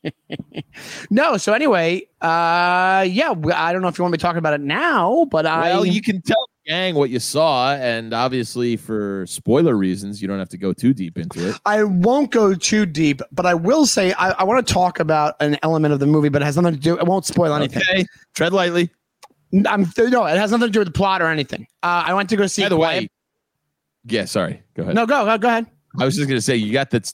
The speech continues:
Speaker 2: Tower Records T-shirt on today, which
Speaker 1: Yeah.
Speaker 2: I've, I, we met earlier. You gave me my present. We took a short walk around Astoria. Uh, first thing I said, "Yeah, great T-shirt." And then we're walking down the street. Just some lady goes,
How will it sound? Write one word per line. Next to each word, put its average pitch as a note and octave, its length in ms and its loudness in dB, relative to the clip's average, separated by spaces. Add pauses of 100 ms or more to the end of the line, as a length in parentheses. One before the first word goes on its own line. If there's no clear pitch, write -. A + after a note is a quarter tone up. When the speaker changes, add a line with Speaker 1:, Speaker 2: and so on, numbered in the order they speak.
Speaker 2:
Tower E3+ 300 2
Records D3 380 0
T-shirt A2+ 400 0
on F#2 160 -4
today, F2 480 -10
which G2 200 -2
Speaker 1:
Yeah. D#3 240 0
Speaker 2:
I've, G2 220 -8
I, A2+ 220 -2 (220)
we A2 220 0
met D#3 200 0
earlier. D3 340 2
You A#2 100 2
gave B2+ 160 -2
me B2 80 -2
my A2+ 120 -4
present. B2+ 300 0
We A2+ 60 -2
took A#2+ 180 -2
a G2+ 220 -2 (100)
short C3 300 0
walk B2 260 0
around A#2 140 -2
Astoria. A2+ 540 0 (540)
Uh, - 80 -6
first F3 260 -2
thing F3+ 100 0
I D#3 60 -2
said, F3+ 200 0
"Yeah, A2+ 260 -2
great C#3 380 -2
T-shirt." A#2+ 600 0 (520)
And C3+ 80 0
then E3+ 120 2
we're E3 100 4
walking F3 300 2
down E3 160 0
the D3 40 2
street. F#3+ 380 0
Just F#3 220 -4
some A3 120 0
lady A3 240 2
goes, F3 220 -4